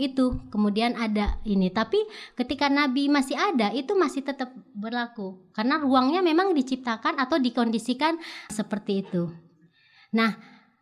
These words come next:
hijab itu bukan hanya misalnya dipahami bukan hanya sekedar pemisahan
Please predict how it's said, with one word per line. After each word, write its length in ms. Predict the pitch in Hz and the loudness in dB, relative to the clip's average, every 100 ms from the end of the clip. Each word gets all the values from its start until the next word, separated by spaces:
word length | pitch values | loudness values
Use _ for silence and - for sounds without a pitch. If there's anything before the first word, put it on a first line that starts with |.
| - | -2
hijab 560 | 381 381 247 226 226 - | 0 2 2 2 -2 -6
itu 240 | 285 403 | -4 -2
bukan 320 | 330 285 262 | 0 0 0
hanya 320 | 277 294 370 | 0 0 0
misalnya 560 | 370 294 285 294 349 403 - - - _ | 0 0 0 0 0 -2 -6 -16 -20 _
dipahami 880 | 254 254 247 247 247 311 415 - - | -4 -2 0 0 2 0 -2 -4 -6
bukan 240 | 233 262 254 | -4 0 2
hanya 160 | 254 262 | 2 0
sekedar 340 | 254 254 233 233 | -2 -2 -2 -2
pemisahan 580 | 233 214 208 214 208 180 | -4 -6 -6 -6 -4 -6